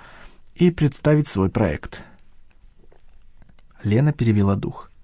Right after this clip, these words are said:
«С нее достаточно. Эдуард, конечно, красавец и наследник миллиардов, но это вовсе не означает, что она должна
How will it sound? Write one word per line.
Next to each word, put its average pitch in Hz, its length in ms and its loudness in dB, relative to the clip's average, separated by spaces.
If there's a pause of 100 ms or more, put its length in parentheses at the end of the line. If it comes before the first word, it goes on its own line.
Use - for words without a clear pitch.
(400)
«С - 160 -12
нее 104 280 0
достаточно. - 720 -6 (500)
Эдуард, 98 400 0
конечно, 113 400 -2
красавец 120 600 0
и 104 40 0
наследник 101 600 0 (540)
миллиардов, 110 840 2 (460)
но 101 580 2 (480)
это 104 380 2
вовсе 123 340 0
не 107 140 4
означает, 104 420 2
что - 200 -2
она 113 100 2
должна 107 480 0